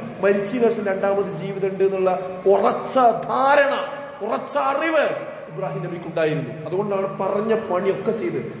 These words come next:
അവസാനം ആ കത്തിജ്വലിക്കുന്ന ആ തീക്കുണ്ടാരത്തിലേക്ക് എറിയുമെന്ന് പറഞ്ഞപ്പോൾ അതിനും തയ്യാറായി. അത് പോയാലും വേണ്ടില്ല, എനിക്ക് പ-, പ-, പടച്ചോന്റെ ആ ഒരു വിശ്വാസം ഉണ്ട് എന്നുള്ളതാണ്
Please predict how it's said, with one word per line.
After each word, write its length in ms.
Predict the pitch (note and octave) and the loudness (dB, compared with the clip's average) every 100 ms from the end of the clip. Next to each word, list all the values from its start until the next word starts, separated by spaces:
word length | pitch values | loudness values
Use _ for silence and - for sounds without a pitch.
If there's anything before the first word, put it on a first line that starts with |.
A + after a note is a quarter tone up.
| - | -2
അവസാനം 680 | E3+ F#3 G#3+ A#3+ A#3+ B3 B3+ B3+ - - - - F3+ | 4 4 4 4 2 2 0 -2 -8 -12 -14 -4 2
ആ 320 | G#3+ G#3+ - | 4 4 2
കത്തിജ്വലിക്കുന്ന 800 | A3 - B3+ F#3 A3+ A3+ - G#3 G3 D#3+ C#3+ - - - - - - - | -2 -2 -4 -2 -2 -2 -4 0 0 0 -2 -6 -10 -12 -14 -16 -14 -2
ആ 220 | F3 F3+ F#3 | 0 2 0
തീക്കുണ്ടാരത്തിലേക്ക് 1120 | A#3 A#3+ B3 A#3 A3 G#3+ A3 G#3 G3+ A#3 G#3 | -2 0 2 4 4 2 -2 0 0 -2 0
എറിയുമെന്ന് 680 | G3+ G3+ A3+ A#3+ A3+ G#3+ A3 A3+ | 0 0 -4 -2 -2 0 -2 -2
പറഞ്ഞപ്പോൾ 840 | G3 G3 G#3 G#3 - G3 G#3+ A3+ - | -2 -2 -2 -4 -2 0 0 0 0
അതിനും 380 | F3+ F#3 B3+ C4 | 0 0 -2 2
തയ്യാറായി. 580 | A3 F#3 D3 C3+ - - - - - - - - - - | 4 4 4 0 -6 -10 -12 -16 -18 -18 -20 -20 -8 0
അത് 320 | A3 C#4+ - | 2 2 2
പോയാലും 440 | C#4 C#4+ C#4+ C#4+ | 4 4 4 2
വേണ്ടില്ല, 300 | C4 B3 A3+ | -2 -2 -2
എനിക്ക് 220 | A3+ - | -4 -8
പ-, 420 | C#4+ A#3 G#3 G#3 G3+ | -6 -2 -2 -2 -4
പ-, 200 | G3 G3+ | -4 -2
പടച്ചോന്റെ 760 | G3+ G#3 - C#4 C4+ B3 - - - - | -4 -4 -6 -4 -2 0 -2 -6 -8 0
ആ 100 | G3+ | 4
ഒരു 180 | A3+ G#3 | 4 2
വിശ്വാസം 520 | F#3+ - A3+ A3 - | -2 -4 -2 -2 -4
ഉണ്ട് 140 | G3 F#3+ | -8 -10
എന്നുള്ളതാണ് 520 | F#3 F3 E3+ D3 B2 | -10 -10 -10 -10 -10